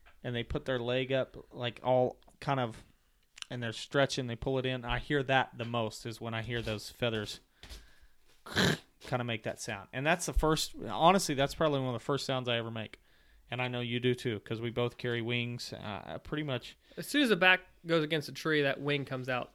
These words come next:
Speaker 2: of the vest.
Speaker 1: Yeah, totally. And, uh, and then the next call we make is a tree yelp.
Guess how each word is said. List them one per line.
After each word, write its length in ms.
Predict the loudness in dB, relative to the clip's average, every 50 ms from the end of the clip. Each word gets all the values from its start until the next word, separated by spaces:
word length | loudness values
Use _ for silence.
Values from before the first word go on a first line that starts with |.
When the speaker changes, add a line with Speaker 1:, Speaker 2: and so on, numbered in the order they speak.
| _ -12
Speaker 2:
of 140 | -10 -10 -8
the 40 |
vest. 420 | -6 -6 -6 -6 -8 -12 -16 -20 -20 _ _ _ -2
Speaker 1:
Yeah, 160 | 0 0 0 0 -4 _ _ 0
totally. 420 | 4 4 4 4 2 -2 -6 -6 -10 -20 -20 -20 -20 -20 -20 _ -2
And, 560 | 0 2 2 4 4 4 2 2 0 2 4
uh, 320 | 6 6 8 8 6 6 4 2 -6 -20 -20 _ _ _ _ -10 -4 -2
and 120 | 2 4
then 120 | 4 4 6
the 60 | 6
next 260 | 6 6 6 4 4
call 200 | 6 8 8 8
we 80 | 8 6
make 280 | 6 6 6 6 4
is 140 | -2 -2 -2
a 40 | -4
tree 220 | 2 6 6 6 6
yelp. 220 | 6 4 2 0